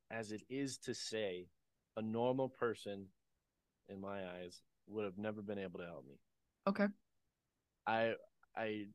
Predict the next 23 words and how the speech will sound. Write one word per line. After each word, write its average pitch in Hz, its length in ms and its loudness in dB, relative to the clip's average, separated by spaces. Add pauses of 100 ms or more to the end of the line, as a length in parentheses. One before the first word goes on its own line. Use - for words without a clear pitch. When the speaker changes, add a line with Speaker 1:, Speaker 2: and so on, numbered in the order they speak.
Speaker 1:
truly 143 400 4
believe 117 560 0
that 98 280 0 (440)
people 135 360 2
who 117 180 2
don't 113 420 2 (720)
understand 117 840 2 (260)
the 107 100 4
depravity 104 760 2
of 95 140 -2 (100)
where 98 520 0
I 101 220 -2
was 95 500 -4
as 92 200 -6
an 95 80 -6
addict 90 360 -6 (760)
will, 117 340 2 (520)
will 117 480 4 (240)
be 196 100 8
able 160 160 12
to 135 60 12
offer 117 340 8
insight, 117 480 2